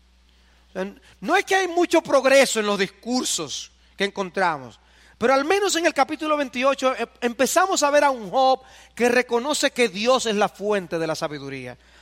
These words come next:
Dice en Job veintiocho doce, "La sabiduría, ¿dónde se hallará? ¿Dónde está el lugar de la inteligencia?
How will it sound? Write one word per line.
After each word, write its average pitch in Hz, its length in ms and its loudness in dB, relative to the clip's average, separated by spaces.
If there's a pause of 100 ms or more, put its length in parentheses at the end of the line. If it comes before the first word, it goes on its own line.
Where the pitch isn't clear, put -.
(140)
Dice 214 240 0
en 226 180 -2
Job 208 240 0
veintiocho 202 460 -2
doce, 190 400 -2 (340)
"La 151 140 -2
sabiduría, 165 760 -2 (280)
¿dónde 240 440 0
se - 180 -2
hallará? 156 580 -2 (180)
¿Dónde 339 400 0
está 277 180 0
el 262 80 2
lugar 233 340 2
de 220 100 -2
la 214 60 -2
inteligencia? 185 800 -4